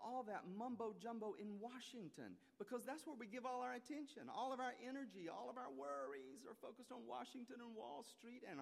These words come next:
Hollywood. And here's the thing, that's nothing. That's secular junk that will pass away. But what God is doing through His church is forever.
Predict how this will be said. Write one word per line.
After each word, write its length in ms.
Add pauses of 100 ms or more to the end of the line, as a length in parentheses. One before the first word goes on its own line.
(140)
Hollywood. 800 (400)
And 160
here's 240
the 240
thing, 320 (480)
that's 240
nothing. 800 (240)
That's 240
secular 800
junk 400
that 80
will 240
pass 320
away. 480 (960)
But 160
what 160
God 320
is 160
doing 400 (320)
through 240
His 240
church 480 (400)
is 160
forever. 560